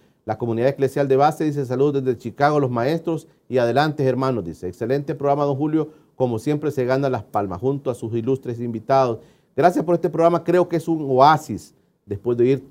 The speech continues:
todas las mentiras de los políticos. Soy aficionado de Maferrer, me he leído toda su obra. Me atrevo a decir que no,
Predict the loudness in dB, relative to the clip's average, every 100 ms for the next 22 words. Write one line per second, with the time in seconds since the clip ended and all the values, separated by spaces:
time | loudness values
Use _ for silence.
0 | _ -4 0 2 2 0 -2 -4 -2 0
1 | 0 -2 0 2 2 -2 -10 -12 _ _
2 | _ -2 0 0 0 -4 0 2 2 2
3 | -2 -4 0 2 2 -2 -4 -2 0 2
4 | 2 0 4 4 4 2 4 4 4 0
5 | -6 _ _ -8 -6 0 4 4 4 0
6 | -4 -2 -4 -2 -2 0 0 -2